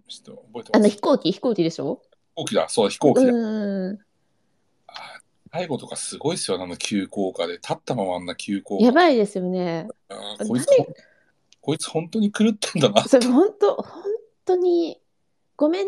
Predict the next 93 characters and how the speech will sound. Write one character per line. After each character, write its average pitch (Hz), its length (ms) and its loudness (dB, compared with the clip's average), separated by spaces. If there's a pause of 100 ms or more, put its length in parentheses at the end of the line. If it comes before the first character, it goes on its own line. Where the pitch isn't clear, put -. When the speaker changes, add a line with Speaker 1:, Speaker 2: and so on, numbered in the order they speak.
Speaker 2:
ね、 440 120 -2
ア 415 40 -10
カ 339 100 0
デ 359 100 0
ミ 370 120 0
ー 370 40 -2
賞 359 100 -4
行 311 100 -2
け 302 80 2
な 302 100 0
く - 60 -20
て 247 80 6
み 202 120 0
た 190 100 4
い 170 60 4
に 165 60 0
言 175 80 0
っ - 20 -2
て 190 100 2
る 185 80 -2
で 185 80 -10
し - 100 -8
ょ？ 151 80 -2
Speaker 1:
そ - 60 -2
う。 - 60 -8
Speaker 2:
今、 277 140 0
そ 247 140 2
の 262 60 6
ミ 254 80 4
ッ 302 80 4
シ - 120 0
ョ - 40 2
ン - 40 4
イ - 40 10
ン 403 40 4
ポ 415 60 -2
ッ 466 40 8
シ - 120 -2
ブ - 60 -20
ル - 60 -20
撮 - 280 -2
影 - 140 0
し - 160 -14
て - 60 -8
る。 - 140 -16 (840)
Speaker 1:
い - 80 -20
や、 104 120 -8
も - 120 -16
う - 340 -4
狂 302 80 4
っ 403 40 2 (200)
て - 180 2
ま 156 140 8
す 131 120 -2
よ 117 80 4
ね。 104 60 4 (200)
Speaker 2:
<laughs> - 180 -2
そ 311 180 0
こ - 160 -2
は - 60 -8 (340)
乗 262 240 6
る 294 80 6
場 - 140 -6 (240)
所 339 200 -4
じ 262 120 -6
ゃ 226 60 -2
な 226 160 -4
い - 40 -10 (420)
じ - 140 -10
ゃ 190 40 -6
ん - 20 -6
っ - 80 -20 (120)
て - 80 -4
い 180 80 2
う 170 40 0
ね。 165 300 -2 (260)
Speaker 1:
も 214 280 -8 (360)
う、 - 40 -10
座 - 440 2
れ 247 120 6
と 240 80 -10 (340)
思 202 220 -6
い 220 60 -6
な - 160 -16
が 151 120 6
ら。 - 40 2
Speaker 2:
そ 262 140 12
う - 20 -2
そ 285 120 0
う 269 40 0
そ 247 120 0
う 233 40 0
そ 180 420 0